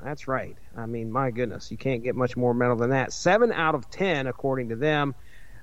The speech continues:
Uh, the Metascore on Metacritic goes up to an eighty, and then we have a seven and a half out of ten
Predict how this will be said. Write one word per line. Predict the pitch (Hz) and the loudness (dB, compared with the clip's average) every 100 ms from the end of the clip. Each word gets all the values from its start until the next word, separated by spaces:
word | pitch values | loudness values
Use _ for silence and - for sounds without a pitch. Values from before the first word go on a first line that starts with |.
| - | 2
Uh, | 151 | 2
the | 147 147 | 2 0
Metascore | 151 170 190 - 185 196 190 | 2 2 2 0 0 2 2
on | 190 | 0
Metacritic | 185 202 196 180 170 151 | 0 0 0 0 -2 0
goes | 165 147 | -2 0
up | 170 - | -2 -2
to | 151 | -4
an | 139 120 - | -4 -6 -2
eighty, | 202 202 160 156 175 - - - - - | 0 2 0 0 -2 -6 -16 -16 -14 -8
and | 151 147 | -4 -2
then | 156 170 | 0 2
we | 175 | 2
have | 143 156 151 143 131 | 2 0 2 0 -2
a | - | -6
seven | - - 262 277 | -6 0 2 4
and | 196 | 2
a | 143 | 0
half | 143 139 135 - 143 | -4 -4 -4 -6 -4
out | 151 | -2
of | 143 - | -2 -6
ten | 147 139 131 135 | -8 -6 -4 -6